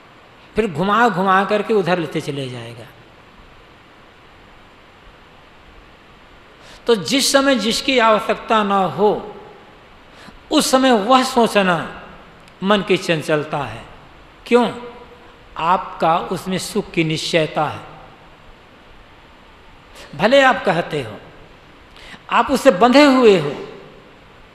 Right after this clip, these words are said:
राग बना करके,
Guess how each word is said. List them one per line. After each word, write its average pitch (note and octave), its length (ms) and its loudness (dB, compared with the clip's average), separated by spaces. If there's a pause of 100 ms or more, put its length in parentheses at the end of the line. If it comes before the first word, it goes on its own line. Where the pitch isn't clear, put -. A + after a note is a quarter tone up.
(2250)
राग F#3+ 260 2
बना E3+ 360 0
करके, B2+ 400 -12